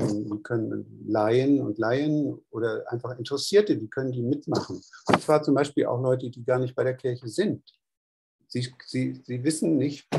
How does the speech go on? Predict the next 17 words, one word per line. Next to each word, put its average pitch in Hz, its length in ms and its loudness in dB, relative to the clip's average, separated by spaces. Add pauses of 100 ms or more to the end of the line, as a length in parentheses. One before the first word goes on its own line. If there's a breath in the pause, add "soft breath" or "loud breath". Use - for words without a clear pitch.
(220)
was 151 220 2
das - 160 -4
für 123 160 2
ein 117 120 -2
Aufsehen 147 500 0
erregt, 117 400 -6
wenn 117 280 -2
eine 120 220 0
Pfarrer 147 540 0 (240)
hier 143 180 4
in 117 80 0
Norddeutschland 120 640 0
zum 107 160 -6
Beispiel, 113 420 -2
der 107 140 0
Wolfgang 117 360 0
Runge, 127 400 0